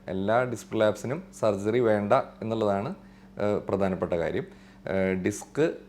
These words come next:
ഏഹ്, നോർമലായി രണ്ട് വെർട്ടിബ്രയ്ക്ക് ഇടയ്ക്കിലുള്ള ഒരു, ഏഹ്, ലൂബ്രിക്കേഷൻ അല്ലെങ്കിൽ ഷോക്ക് അബ്സോർബറാണ്. ഇത്, ഏഹ്, അതിനെ കണ്ടെയ്ൻ ചെയ്യുന്ന ലിഗമെന്റുകൾ പൊട്ടി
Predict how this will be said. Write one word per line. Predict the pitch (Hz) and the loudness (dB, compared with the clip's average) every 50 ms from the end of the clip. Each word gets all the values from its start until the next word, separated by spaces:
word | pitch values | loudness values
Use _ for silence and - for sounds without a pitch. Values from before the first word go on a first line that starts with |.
| - - - | -10 -4 0
ഏഹ്, | 92 110 107 104 107 104 98 - - | 2 4 4 4 4 4 2 0 -2
നോർമലായി | - 101 104 104 104 110 113 120 120 113 113 120 127 | 2 4 6 6 6 4 4 4 4 4 4 4 2
രണ്ട് | 117 107 104 104 101 117 123 - 101 | 2 0 0 0 0 0 0 0 0
വെർട്ടിബ്രയ്ക്ക് | 107 98 - - 95 98 101 104 98 98 113 | -2 -2 -2 -2 0 2 4 2 2 2 2
ഇടയ്ക്കിലുള്ള | 110 95 98 95 - - 107 107 98 95 107 127 - - - | 2 2 2 0 -2 -2 0 0 2 2 0 0 -2 -4 -4
ഒരു, | 110 95 101 120 - - - - - - | -2 -2 -2 -2 -2 -6 -12 -12 -4 -2
ഏഹ്, | 104 104 101 101 101 98 | 0 2 2 2 2 0
ലൂബ്രിക്കേഷൻ | 101 101 95 92 98 95 - 101 101 98 - 107 | 0 0 0 0 -2 0 0 -2 -2 0 -2 -2
അല്ലെങ്കിൽ | 98 95 92 92 98 104 - | 0 0 0 -2 -2 -4 -6
ഷോക്ക് | - - 95 98 98 - 113 | -2 2 4 4 4 4 2
അബ്സോർബറാണ്. | 104 - - 101 98 95 90 98 90 82 80 82 80 - - - - - - - - - - - | 0 2 4 4 4 6 6 4 2 2 0 -2 -6 -8 -10 -16 -20 -20 -20 -20 -20 -16 -8 -6
ഇത്, | 98 92 92 117 139 165 - - - - - - - 104 | -4 0 2 2 2 2 0 -4 -12 -18 -20 -10 -6 -2
ഏഹ്, | 107 107 107 107 | -2 0 2 2
അതിനെ | 101 104 101 104 104 110 127 123 - | 2 4 4 2 2 0 0 0 0
കണ്ടെയ്ൻ | 107 101 98 104 113 117 120 | 0 2 2 2 2 2 0
ചെയ്യുന്ന | 117 120 110 107 104 104 107 131 | 0 2 2 2 2 2 0 0
ലിഗമെന്റുകൾ | 139 117 110 104 95 101 104 107 104 104 104 107 113 135 139 139 | 0 0 0 0 0 0 0 0 0 2 4 4 4 4 2 2
പൊട്ടി | - 101 95 - - 139 156 | 2 0 0 0 -2 -2 -2